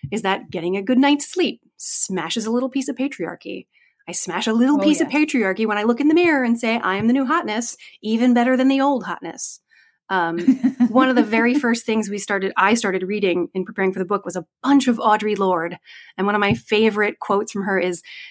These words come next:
Speaker 1: "Caring for myself is not self-indulgence, it is self-preservation, and that is an act of political warfare." So
Speaker 2: Yes, thank you. I love that quote.
Speaker 1: Yeah. Oh. So when I need to remember that I deserve to feel comfortable and safe,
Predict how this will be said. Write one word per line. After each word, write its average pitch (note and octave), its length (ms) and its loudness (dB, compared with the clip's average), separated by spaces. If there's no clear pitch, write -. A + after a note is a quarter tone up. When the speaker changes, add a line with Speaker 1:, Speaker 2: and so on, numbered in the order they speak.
Speaker 1:
"Caring B3 340 4
for C#4 80 2
myself A#3 440 2
is F#3+ 120 -4
not F#3 280 0
self-indulgence, A3+ 960 0
it F#3 80 -2
is E3+ 220 -2
self-preservation, F#3+ 1300 -2
and D#3+ 220 -4
that A3 400 0
is F#3+ 140 -4
an F#3 180 0
act G#3+ 300 -4
of F#3 200 -4
political G#3 640 0
warfare." F#3+ 720 0
So - 240 -2
Speaker 2:
Yes, A#3 600 2
thank G3+ 240 0
you. F3 120 -4
I F3 80 -4
love F3 200 -6
that D#3 140 -10
quote. G#3 100 0
Speaker 1:
Yeah. A3+ 160 4
Oh. G#3 340 -2
So A#3 180 2
when C4+ 140 6
I D4 80 4
need D4+ 160 6
to C#4+ 60 2
remember B3+ 280 4
that G#3+ 240 -2
I F#3+ 80 0
deserve F#3 420 -2
to B3 80 -4
feel C4 240 0
comfortable B3 400 -4
and A3 120 -6
safe, A3+ 360 -4